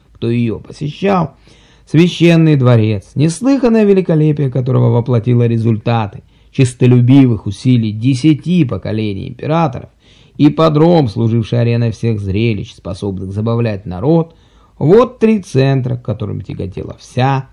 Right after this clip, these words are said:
византийская жизнь. Наряду с этим множество церквей и монастырей, пышные дворцы, богатые рынки, шедевры античного искусства наполняли площади и улицы,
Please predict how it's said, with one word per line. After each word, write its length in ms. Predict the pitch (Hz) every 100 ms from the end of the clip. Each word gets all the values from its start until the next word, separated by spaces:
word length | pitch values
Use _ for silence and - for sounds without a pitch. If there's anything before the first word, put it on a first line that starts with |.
| -
византийская 1040 | 165 123 87 85 - 92 87 - 78 76
жизнь. 340 | 104 76 58 - _ _ _
Наряду 320 | - 110 92 95
с 140 | -
этим 380 | 156 156 170 165 - - -
множество 460 | 247 277 262 240 226
церквей 420 | 214 196 196 190
и 60 | 180
монастырей, 800 | 170 156 - 139 107 104 92 - _
пышные 440 | 165 185 175 175
дворцы, 680 | 170 165 165 - 131 120 87
богатые 640 | 120 120 135 147 151 156 151
рынки, 580 | 151 165 151 98 - -
шедевры 460 | - 110 113 113 120
античного 560 | 123 120 151 143 170 180
искусства 600 | 175 220 214 - - - _ _ -
наполняли 520 | 101 104 110 101 92
площади 580 | - 160 185 - 165 175
и 240 | - 135
улицы, 460 | 120 110 101 -